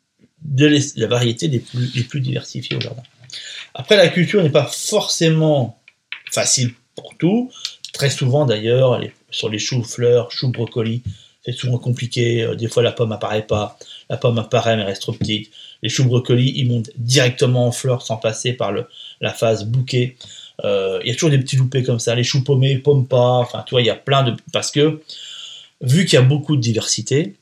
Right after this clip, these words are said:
eh bien, euh, chaque variété a sa culture propre, qui nécessite une technique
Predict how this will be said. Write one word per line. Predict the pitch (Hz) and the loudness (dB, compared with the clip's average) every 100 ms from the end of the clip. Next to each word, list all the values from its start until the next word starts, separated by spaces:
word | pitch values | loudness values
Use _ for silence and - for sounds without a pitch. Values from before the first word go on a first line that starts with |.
| _ - | _ -4
eh | 110 | -2
bien, | 113 135 147 - | 2 2 2 0
euh, | 110 95 87 - | 0 0 0 -4
chaque | - - 120 - - _ _ | -2 0 0 -4 -14 _ _
variété | - - 95 92 - 127 151 - | -12 -8 -6 -6 -2 0 0 -2
a | 120 120 | -2 -2
sa | - - - 120 | -4 -6 -2 -2
culture | 113 - 139 117 - - 147 160 - - | -4 -6 -4 -4 -6 -2 0 0 -2 -10
propre, | - 156 104 - _ _ _ - - - - - - - - | -8 -6 -6 -10 _ _ _ -16 -14 -12 -14 -14 -16 -10 -4
qui | - 147 147 | 0 2 2
nécessite | 139 127 131 123 - 160 170 165 - 127 | 2 2 0 -2 0 2 2 -2 -8 -2
une | 120 120 110 104 | 0 0 -2 -4
technique | - 123 127 147 165 - | -2 -2 0 -2 -2 -4